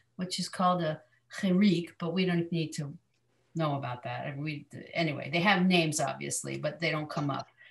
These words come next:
Then the two dots under the, the consonant, which is the A sound. That's actually called a tsere. The three dots, which is the segol, has the eh sound. And then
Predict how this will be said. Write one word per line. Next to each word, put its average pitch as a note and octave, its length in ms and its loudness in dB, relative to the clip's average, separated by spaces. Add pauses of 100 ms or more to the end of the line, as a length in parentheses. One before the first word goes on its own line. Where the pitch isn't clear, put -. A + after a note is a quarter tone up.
(140)
Then F3 140 6
the F3 100 4
two A#3 220 -2
dots A3 340 2
under A3 300 0
the, G#3+ 340 0 (320)
the G3+ 280 2
consonant, G#3 540 0
which F#3 220 -2
is E3+ 100 -2
the - 220 -4
A F3 220 4
sound. F3 640 -2 (360)
That's E3 200 -6
actually D#3+ 420 -6 (140)
called D3+ 220 -4
a D3+ 80 -6
tsere. D3+ 680 -4 (440)
The F3 80 -2
three B3 340 2
dots, G3+ 680 2 (100)
which F3 180 -6
is F#3 120 0
the F3 80 -4
segol, F3+ 640 2
has E3+ 220 0
the - 140 -4 (100)
eh F3 240 8
sound. F#3 580 -2 (1700)
And G3 260 4
then F#3+ 520 4